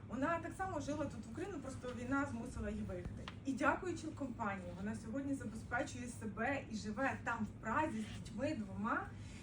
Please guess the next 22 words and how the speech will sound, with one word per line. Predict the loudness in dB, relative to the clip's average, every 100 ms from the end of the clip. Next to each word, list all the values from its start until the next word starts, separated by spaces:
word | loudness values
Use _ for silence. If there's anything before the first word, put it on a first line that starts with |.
| -6
Вона | -2 0 0
так | -2
само | 0 2 4
вийшла | 2 -2 -2 -2
на | 0
мій | 0
статус, | 0 2 2 0 -6
тобто | -6 -4 -4 -4 2
бізнес-план | 2 0 -4 0 2 0
побудований | -2 -2 -2 -2 -4 -6
ще | -6 -6
й | -6 -6 4
так, | 4 4 0 -8 -8 -8 -6
щоб | -4 -4 -2
я | 0 2 2 -2 -8 -8
була | -4 -2 -4
зацікавлена | -4 -8 -6 0 0 2 -2 -4
в | -6
тому, | -4 -2 -2
щоб | -4 -8 -6
вона | -2 -2 -2
росла. | -4 -6 -6